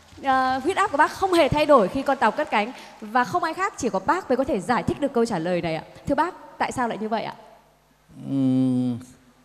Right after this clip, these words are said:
Speaker 2: đúng là sau khi bay thì trong một cái cuộc họp báo ấy, ông, ờ, Leonov, thiếu tướng phó giám đốc trung tâm,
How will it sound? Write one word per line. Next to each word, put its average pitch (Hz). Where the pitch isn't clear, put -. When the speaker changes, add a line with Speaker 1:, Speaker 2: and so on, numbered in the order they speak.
Speaker 2:
đúng 143
là 127
sau 139
khi 147
bay 139
thì 120
trong 135
một 135
cái 135
cuộc 113
họp 117
báo 131
ấy, 190
ông, 131
ờ, 135
Leonov, 139
thiếu 147
tướng 151
phó 143
giám 156
đốc 170
trung 139
tâm, 135